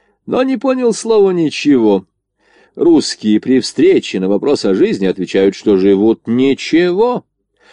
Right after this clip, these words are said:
Сейчас, когда я ехал во дворец, извозчик на повороте вывернул меня на панель.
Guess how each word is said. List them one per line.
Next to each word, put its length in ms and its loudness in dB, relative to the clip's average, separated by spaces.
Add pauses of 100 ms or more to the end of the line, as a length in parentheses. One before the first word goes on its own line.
Сейчас, 680 -2
когда 260 0
я 140 4
ехал 360 2
во 120 2
дворец, 480 0
извозчик 800 0
на 140 -2
повороте 600 2
вывернул 560 2
меня 260 -4
на 120 2
панель. 400 -2